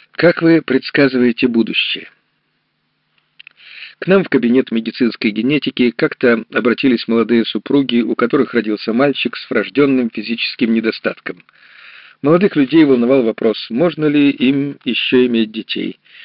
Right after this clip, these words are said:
не будет ли второй ребёнок поражён этим недугом. Мы провели тщательное клинико-генетическое обследование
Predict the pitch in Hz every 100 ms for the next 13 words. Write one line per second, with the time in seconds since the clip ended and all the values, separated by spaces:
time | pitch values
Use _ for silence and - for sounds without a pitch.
0 | - _ 123 143 151 135 131 123 - 127
1 | 120 113 131 127 113 - 110 104 120 113
2 | 104 117 110 107 104 95 92 - _ _
3 | _ 180 190 127 117 117 110 - - 123
4 | - 110 110 107 117 113 113 - 107 110
5 | 101 113 113 - 117 - - 104 101 -
6 | 185 170 160 156